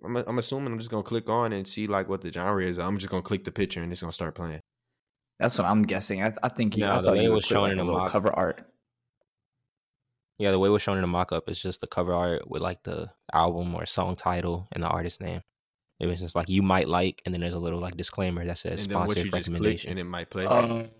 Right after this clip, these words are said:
Speaker 2: oh, I see, I see, I see. So
Speaker 1: If
Speaker 2: it's
Speaker 1: the
Speaker 2: like a
Speaker 1: cover art
Speaker 3: You can
Speaker 1: hard,
Speaker 3: click
Speaker 1: if the
Speaker 3: play or
Speaker 1: cover
Speaker 3: you can
Speaker 1: art
Speaker 3: click
Speaker 1: hard
Speaker 3: add to
Speaker 1: and I,
Speaker 3: library.
Speaker 1: and it, and it ha-, and I know for a fact that it's, like, tailored somewhat.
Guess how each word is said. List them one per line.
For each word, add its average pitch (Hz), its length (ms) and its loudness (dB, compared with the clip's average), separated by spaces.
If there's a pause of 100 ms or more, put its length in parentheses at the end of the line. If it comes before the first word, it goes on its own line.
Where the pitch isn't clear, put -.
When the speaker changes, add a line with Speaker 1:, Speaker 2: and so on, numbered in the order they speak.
(420)
Speaker 2:
oh, 92 360 -2
I 87 160 -2
see, - 240 -4 (100)
I - 80 -4
see, - 240 -4
I - 60 -4
see. - 340 -10 (1200)
So - 140 2
Speaker 1:
If - 20 6
Speaker 2:
it's 135 60 4
Speaker 1:
the 151 60 8
Speaker 2:
like 135 80 6
a - 140 6
Speaker 1:
cover 190 80 4
art 113 200 8
Speaker 3:
You 110 60 6
can 107 100 8
Speaker 1:
hard, 110 160 10
Speaker 3:
click 110 120 4
Speaker 1:
if 113 40 2
the 117 80 2
Speaker 3:
play 104 120 4
or - 80 10
Speaker 1:
cover - 20 8
Speaker 3:
you 165 60 8
can 165 60 8
Speaker 1:
art 143 140 8
Speaker 3:
click - 100 4
Speaker 1:
hard 127 240 6
Speaker 3:
add 104 60 2
to 104 60 -2
Speaker 1:
and 104 100 0
I, 87 60 4
Speaker 3:
library. 90 260 0
Speaker 1:
and 95 80 -2
it, 92 120 -6
and 98 120 -6
it 104 120 -4
ha-, 110 220 -6 (760)
and 113 180 2
I 113 80 4
know 107 220 2
for 104 260 2
a 92 60 -2
fact 98 480 -2
that 90 360 -4 (640)
it's, 95 260 -4
like, 85 340 -4 (100)
tailored 98 480 0
somewhat. 98 580 -2